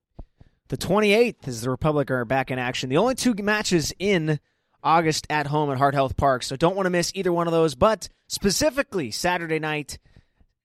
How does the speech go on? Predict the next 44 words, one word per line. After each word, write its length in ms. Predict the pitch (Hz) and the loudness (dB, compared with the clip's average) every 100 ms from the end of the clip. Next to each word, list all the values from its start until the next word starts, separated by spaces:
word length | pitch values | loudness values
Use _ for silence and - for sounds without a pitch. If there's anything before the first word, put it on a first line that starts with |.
| - | -16
at 120 | 110 | -12
a 100 | 110 - | -10 -4
eight 200 | 220 226 | -4 -4
P 200 | - 202 | -2 0
M 100 | 185 | 2
kickoff 460 | 180 170 170 160 147 | 0 -2 0 -2 -2
at 80 | |
Heart 180 | 135 156 | 0 0
Health 240 | 147 143 - | 2 0 0
Park. 300 | 147 139 123 | -2 0 -2
Make 180 | 147 | -6
sure 180 | - - | -4 -4
you 200 | 143 139 | -4 -4
guys 280 | 147 131 120 | -2 -2 -2
are 80 | 123 | -2
out 220 | 127 123 | -2 -2
there. 320 | 131 123 120 - _ _ _ _ _ | -4 -6 -8 -12 _ _ _ _ _
It's 120 | - - | -16 -6
gonna 140 | 139 | -4
be 140 | 131 | -2
a 40 | 127 | -2
fun 280 | - 143 131 | -2 -2 -2
night. 240 | 135 135 | -4 -4
Shouldn't 320 | - 180 175 | -2 -2 -2
be 100 | 160 | -10
too 260 | 147 - 175 | -6 -2 0
hot 220 | 156 175 | 2 2
by 120 | 147 | 0
the 100 | 135 | -2
time 300 | - 165 165 | -2 -4 -4
the, 300 | 147 139 127 - _ _ - | -4 -4 -6 -10 _ _ -20
the 100 | - | -14
kickoff 480 | - 208 - 190 180 | 0 0 2 0 0
happens. 720 | 165 147 190 214 240 233 - | -2 0 0 4 2 2 -6
It 60 | - - | -10 -8
should 200 | 175 147 | -6 -4
be 140 | 143 | -4
a 40 | |
beautiful 600 | 123 139 156 151 147 131 - _ _ _ - | -2 -2 -2 -2 -4 -4 -6 _ _ _ -10
around 240 | 151 131 - | -8 -8 -8
eighty-five 720 | 151 147 135 151 135 135 127 | -6 -8 -6 -4 -2 -2 -6
or 80 | - | -10
eighty-six 540 | 156 147 135 - 151 - | -6 -4 -4 -4 -6 -8
degrees. 640 | 131 135 147 143 123 | -8 -2 -2 -2 -4